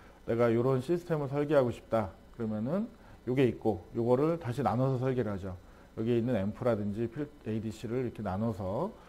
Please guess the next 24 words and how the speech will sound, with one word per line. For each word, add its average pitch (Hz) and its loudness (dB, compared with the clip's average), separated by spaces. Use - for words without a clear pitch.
요 110 2
사양을 170 4
정한 107 0
다음에 101 -2
그거를 110 -4
만족해서 101 -4
하고, 110 -4
그다음에 123 4
여기 143 4
이제 123 2
정해지면 110 0
이런 127 0
구조를 110 0
택하자. 120 -2
예를 101 -10
들면 98 -8
스위치 156 -6
캐패시터라든지 104 -6
여러 104 0
구조를 104 -4
택하면 135 -2
거기에 123 0
들어가는 113 0
회로들을 160 4